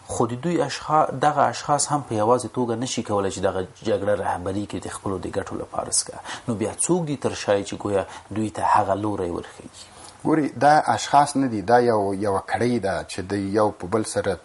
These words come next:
Speaker 2: وصل شوي دي. د پاس نه همداسې راځي تر ک-، تر، تر ساتنمن لیوله پورې دوی خپل نفوذ لري او بیا پاسې کېدای شي چې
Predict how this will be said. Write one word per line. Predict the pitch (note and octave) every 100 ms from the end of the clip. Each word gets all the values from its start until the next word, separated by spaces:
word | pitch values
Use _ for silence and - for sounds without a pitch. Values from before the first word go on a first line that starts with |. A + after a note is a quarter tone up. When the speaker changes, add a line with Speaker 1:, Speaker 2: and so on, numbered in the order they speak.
| - G#2
Speaker 2:
وصل | F#2 F#2 G#2
شوي | F2+ - C3+ B2
دي. | A#2+
د | A2
پاس | - G#2+ C3 -
نه | B2 A#2+
همداسې | G2+ G#2 G#2
راځي | F#2 F2 A#2 A2+
تر | -
ک-، | - - - - - -
تر، | G2 F2+
تر | - F2+
ساتنمن | - E2+ - F#2 G2+ A#2+
لیوله | G#2 F#2+ G#2+ G2
پورې | - F#2
دوی | F2+ G#2
خپل | - G#2+ G2 F2+
نفوذ | F2+ D#3 -
لري | C3 B2 A#2+ - - - -
او | F#2+
بیا | F2 F#2 -
پاسې | A#2 B2+ - -
کېدای | G#2 A2+
شي | G#2+ F#2
چې | G2